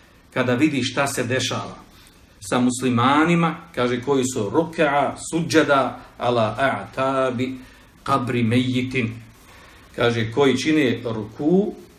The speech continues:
ruki-, e, e, rukue i seđde”, znači, na, na pragovima, odnosno oko kaburova,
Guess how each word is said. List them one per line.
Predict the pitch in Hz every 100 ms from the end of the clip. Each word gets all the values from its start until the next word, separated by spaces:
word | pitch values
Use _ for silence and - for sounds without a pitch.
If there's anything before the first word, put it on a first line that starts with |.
| -
ruki-, | 104 175 175 190 135
e, |
e, | 127 120 120 120 - 123
rukue | 127 - 151 185 208 202 185 - - -
i | 135
seđde”, | - - 208 220 185 247 - - - - - - - - - - - -
znači, | 110 117 113 113
na, | 107 131 131 123
na | 113 110
pragovima, | 113 143 139 139 127
odnosno | 120 117 123 117 113
oko | 160 156 135 117
kaburova, | 135 131 117 107 98 82 -